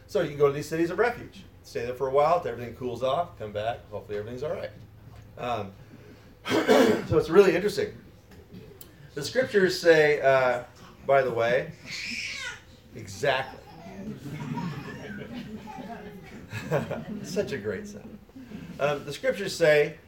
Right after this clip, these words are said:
that Jesus was killed, not murdered. Interesting. Um, now,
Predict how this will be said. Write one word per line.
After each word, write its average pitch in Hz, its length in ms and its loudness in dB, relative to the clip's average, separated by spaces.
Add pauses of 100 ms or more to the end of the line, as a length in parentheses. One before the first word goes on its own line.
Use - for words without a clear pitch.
(260)
that 147 200 2
Jesus 151 460 -4
was 131 260 -2
killed, 127 680 -2 (720)
not 110 220 -10
murdered. 117 340 -6 (1200)
Interesting. 127 360 -12 (840)
Um, 107 380 -6 (1300)
now, 131 480 0